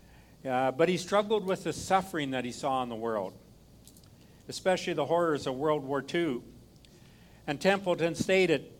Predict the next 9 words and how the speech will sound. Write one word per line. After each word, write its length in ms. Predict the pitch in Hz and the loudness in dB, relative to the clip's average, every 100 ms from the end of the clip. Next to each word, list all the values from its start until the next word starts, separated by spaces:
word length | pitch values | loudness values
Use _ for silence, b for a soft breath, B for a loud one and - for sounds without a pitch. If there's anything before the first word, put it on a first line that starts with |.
| - | -4
this. 300 | 139 170 - | 2 2 2
He 100 | 156 | -4
said, 240 | 135 165 143 | 0 -2 2
"Why 320 | 139 175 196 | 4 6 4
does 260 | 190 165 | 2 -2
God's 400 | 127 165 165 175 | 0 2 2 0
grand 460 | 135 131 143 180 196 | -2 0 2 2 0
design 640 | 185 151 147 160 165 170 | -4 -2 -2 0 0 -2
require 640 | 147 135 - 147 139 131 | -4 -6 0 2 2 0